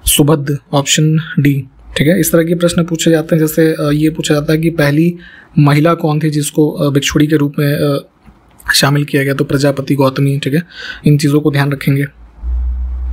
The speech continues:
अठारह सौ सत्तावन के विद्रोह के दौरान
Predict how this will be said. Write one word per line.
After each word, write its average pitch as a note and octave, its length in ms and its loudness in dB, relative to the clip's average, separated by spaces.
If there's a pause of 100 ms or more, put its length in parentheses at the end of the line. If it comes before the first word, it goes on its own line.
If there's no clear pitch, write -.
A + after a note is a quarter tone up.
(500)
अठारह D#3 240 2
सौ F3 160 -2
सत्तावन E3+ 460 2
के F3 160 0
विद्रोह D#3+ 480 2
के F3 60 2
दौरान D3 380 0